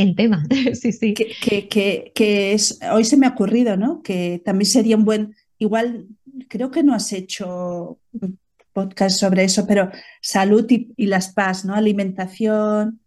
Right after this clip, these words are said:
Speaker 2: todo lo que nos influye en el ánimo. Eso sería un buen también, un tema muy, muy,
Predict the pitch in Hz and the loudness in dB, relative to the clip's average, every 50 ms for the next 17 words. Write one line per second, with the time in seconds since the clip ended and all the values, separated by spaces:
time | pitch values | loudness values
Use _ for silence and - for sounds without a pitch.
0 | _ _ _ - 226 214 220 220 226 220 226 220 208 214 208 - 226 208 - - | _ _ _ -2 0 2 2 2 0 0 -2 -4 -4 -4 -4 -4 -6 -6 -4 -2
1 | 226 214 208 214 196 196 190 185 185 190 202 202 202 196 190 196 196 208 202 - | -2 0 0 -2 -4 -4 -4 -4 -4 -4 -4 -4 -6 -8 -8 -10 -10 -10 -6 -4
2 | 233 - - 254 214 220 214 214 214 208 214 214 208 202 208 202 - 208 196 196 | -2 0 2 4 4 4 6 6 6 4 4 4 2 2 0 0 0 -2 -2 0
3 | 208 196 196 202 202 208 - _ 214 214 208 - 220 214 214 214 214 214 214 214 | 0 0 0 -2 -4 -8 -8 _ -4 -2 0 2 2 2 4 4 4 4 2 2
4 | 208 202 202 208 208 208 208 208 202 | 2 0 0 0 0 2 0 0 0